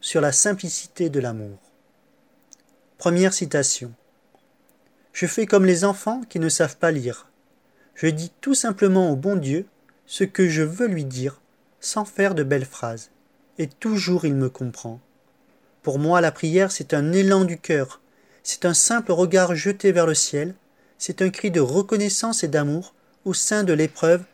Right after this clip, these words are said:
comme au sein de la joie. » Deuxième citation.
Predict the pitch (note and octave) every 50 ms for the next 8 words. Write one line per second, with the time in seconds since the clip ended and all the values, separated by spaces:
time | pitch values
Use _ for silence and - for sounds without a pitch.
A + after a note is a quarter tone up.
0 | _ _ _ - E3+ D#3 D3 C#3+ C#3 - - F3 E3 D3+ C#3 C3 B2+ B2+ G#2+ A2+
1 | G#2+ G#2 G#2 G#2 _ _ _ _ _ _ _ _ _ _ _ _ _ _ _ _
2 | _ _ _ _ _ _ _ _ _ _ _ _ _ _ _ _ _ _ _ _
3 | _ _ _ _ _ C3+ C3 C#3 F3 F#3 E3+ D#3 E3 F#3 F#3 F#3 F3 E3 - -
4 | D3 C3+ - C#3+ C3 - - - - A2+